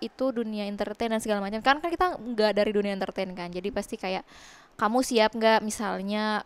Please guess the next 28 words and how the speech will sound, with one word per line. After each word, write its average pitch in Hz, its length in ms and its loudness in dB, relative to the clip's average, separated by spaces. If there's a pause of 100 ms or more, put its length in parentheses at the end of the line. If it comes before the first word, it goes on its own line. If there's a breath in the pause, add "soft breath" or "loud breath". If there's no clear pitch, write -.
eh, 190 320 0
pas 196 160 0 (320)
film, 247 560 6 (240)
eh, 202 320 0
atau 202 320 2
misalnya 202 640 -2
pas 202 240 -2
apa, 247 320 2 (400 loud breath)
pasti 240 240 -2
kan 285 160 6
ada 220 320 4
yang," 214 400 0 (560)
ya, - 160 -6
karena 240 240 2
aku 381 160 2 (160)
ju-, 220 240 -4
juga 208 320 6
cukup 254 160 0
jelasin 240 400 2
ke 226 80 -6
papa, 240 240 2 (320)
misalnya 214 320 -2
kayak 214 240 0
ada 202 80 2
talk 196 160 -2
show, 262 240 2 (400)
nah 208 320 2
identik 214 320 0